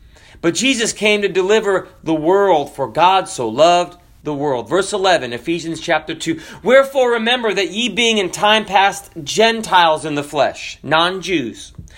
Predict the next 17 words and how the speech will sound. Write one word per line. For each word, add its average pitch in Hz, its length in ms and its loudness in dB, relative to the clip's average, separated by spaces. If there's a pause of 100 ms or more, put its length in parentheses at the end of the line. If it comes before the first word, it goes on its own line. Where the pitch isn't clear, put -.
(260)
"who 254 120 0
are 233 120 4
called 226 520 2
uncircumcision 190 1400 -2 (540)
by 156 220 6
that 160 260 0
which 165 180 -8
is 160 140 -4
called 147 540 0
the 143 180 -4
circumcision 151 840 -4
in 135 120 -4
the 127 80 -6
flesh 131 400 -2
made 127 200 -4
by 120 160 0
hands." 123 400 -6